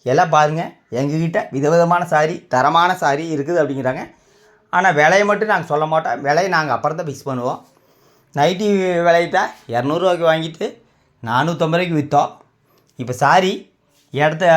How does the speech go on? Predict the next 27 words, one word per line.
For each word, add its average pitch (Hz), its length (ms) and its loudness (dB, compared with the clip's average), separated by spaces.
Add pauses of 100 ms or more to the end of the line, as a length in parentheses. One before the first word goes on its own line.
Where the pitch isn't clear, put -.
(460)
எந்த 147 220 -2
மாதிரி 180 200 0
விலையை 170 340 0
நாங்க 147 480 -4 (120)
முடிவு 151 340 -6
பண்ணணும். 147 300 -2
ஏன்னா 170 400 -6
எங்களுக்கு 151 460 -4
நல்ல 170 260 0
லாபம் 160 500 0
பார்க்கணும். 143 500 -2 (340)
இவர் 151 160 -4
என்ன 185 180 -2
சொல்றாருன்னா, 202 580 0 (120)
"எங்களுக்கு 147 520 -4
ஒரு 127 160 -4
ஐம்பது 165 300 -2
ரூபா 180 80 2
லாபம் 160 240 2
வச்சு 151 160 -4
தான் 226 200 -2 (140)
விக்கிறோம்" 151 300 2
அப்படிங்கிறாரு. 139 600 -2 (800)
உங்களுக்கே 185 400 2
நீங்க 170 200 4
பார்த்திருப்பீங்கன்னு 175 420 -2
நினைக்கிறேன். 160 300 -4